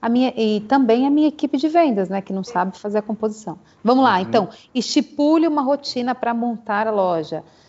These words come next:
Speaker 1: porque isso, com essa assiduidade, a gente consegue mostrar pro cliente que já é fiel, que tem novidade, e pra aquele que tá passando também ser conquistado pelas coisas, pelas mudanças de loja que a gente faz.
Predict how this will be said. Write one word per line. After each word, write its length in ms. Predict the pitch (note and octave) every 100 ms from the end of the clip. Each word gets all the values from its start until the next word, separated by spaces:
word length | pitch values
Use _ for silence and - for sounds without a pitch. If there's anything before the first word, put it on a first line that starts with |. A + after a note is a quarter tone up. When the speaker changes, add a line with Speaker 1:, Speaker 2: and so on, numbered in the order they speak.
| _ -
Speaker 1:
porque 300 | A#3+ - A#3+
isso, 420 | A3 A#3+ - A#3+ - - -
com 100 | G3+
essa 280 | A3 B3+ C#4
assiduidade, 680 | - A3+ A#3+ F#3 F3+ F#3+
a 40 | G3
gente 200 | G#3 -
consegue 380 | G#3 G3+ G3 G3+
mostrar 480 | G3 F#3+ - F#3
pro 160 | F#3 G3+
cliente 560 | G3+ G3+ F#3 E3+ - -
que 240 | - F#3
já 160 | E3+ F3+
é 180 | F#3
fiel, 480 | G#3+ - A#3 F3+ F#3+
que 180 | G3+ -
tem 240 | - A3+
novidade, 720 | A#3+ G3+ F3+ D#3+ E3+ G#3 - - _ _ _ -
e 80 |
pra 140 | B3 -
aquele 200 | C#4 C4
que 60 |
tá 120 | - B3+
passando 580 | - - B3 A#3+ C4 C#4 _ _
também 320 | D4+ C4 A#3+
ser 140 | B3 C#4
conquistado 540 | C4 - - G#3+ A3
pelas 420 | A3 B3 B3 A#3+
coisas, 380 | - A3 A3 A3+
pelas 300 | - G3+ G#3+
mudanças 680 | G#3 G#3 G#3+ G#3 G#3 G#3 G#3+
de 80 | G#3+
loja 220 | G3 G3
que 80 | G#3
a 40 |
gente 140 | G#3 -
faz. 540 | - G3+ E3+ - -